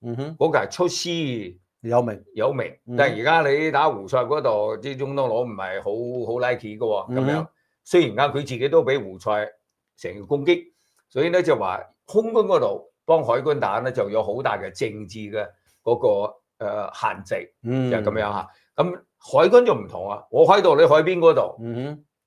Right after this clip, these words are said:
Speaker 1: 照打。
Speaker 2: 照打，
Speaker 1: 嗯哼。
Speaker 2: 就係噉樣。但係呢，胡塞呢，呃，就話我哋按咗佢呢，而家防空嘅嗰個，嗰個飛彈相當犀利。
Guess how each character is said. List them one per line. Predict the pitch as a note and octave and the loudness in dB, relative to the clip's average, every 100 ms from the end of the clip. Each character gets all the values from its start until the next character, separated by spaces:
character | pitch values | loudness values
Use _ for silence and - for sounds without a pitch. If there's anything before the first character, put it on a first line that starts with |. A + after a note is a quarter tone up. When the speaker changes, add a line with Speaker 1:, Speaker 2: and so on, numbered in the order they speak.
| _ | _
Speaker 1:
照 | - B2 | -8 0
打。 | A#2+ C#3 - - | 4 4 0 -6
Speaker 2:
照 | B2 | -6
打， | A#2 A2 C3 A#2+ | 0 2 2 0
Speaker 1:
嗯 | A#2 | -8
哼。 | C3+ | -4
Speaker 2:
就 | G#2+ | -2
係 | |
噉 | G#2 | -2
樣。 | G#2+ G#2 - | -4 -6 0
但 | B2+ | 2
係 | A2+ C3+ | 2 0
呢， | F3 | 0
胡 | A#2+ G#2+ A2+ | -2 -8 -2
塞 | C#3+ C#3 | 0 0
呢， | E3+ F3 E3+ _ _ _ | 0 -4 -10 _ _ _
呃， | G2+ A#2 B2 - _ _ | -6 -6 -6 -12 _ _
就 | - A#2 | -2 0
話 | A2 A2 | 0 0
我 | D3 | -2
哋 | C#3 | -2
按 | C3+ C3 | -4 -2
咗 | B2+ B2 | 0 0
佢 | A2 A#2+ | -2 -4
呢， | C#3+ C#3+ _ _ _ _ _ - | -6 -6 _ _ _ _ _ -12
而 | A#2+ | -2
家 | C#3 | -2
防 | C#3 G2 G2+ G2+ | -2 -6 -6 -2
空 | D3+ F3+ C#3+ | -2 0 0
嘅 | A#2 | 0
嗰 | G#2+ B2+ | 0 0
個， | B2 G#2 G2+ F#2 - A#2+ | 2 0 0 -8 -4 -2
嗰 | |
個 | A#2 G#2 | -2 -2
飛 | D3 B2 | -4 -6
彈 | A2 A2+ - | -6 -8 -14
相 | - C#3+ C#3+ | 0 0 2
當 | C#3 | 2
犀 | C3 | 2
利。 | C3+ | 0